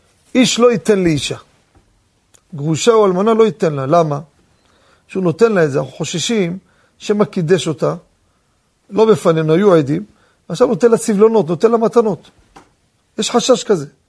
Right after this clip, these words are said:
לכן איש לא ייתן, בעל הבית מביא לבית, מביא לב-, ל-, ל-, לבני הבית.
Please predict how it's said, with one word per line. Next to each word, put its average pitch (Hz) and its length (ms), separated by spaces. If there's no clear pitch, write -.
לכן 240 280
איש 233 220
לא 254 120
ייתן, 185 380
בעל 233 160
הבית 262 380
מביא 240 200
לבית, 226 500
מביא 202 200
לב-, 214 200
ל-, 180 280
ל-, 190 420
לבני 196 300
הבית. 180 520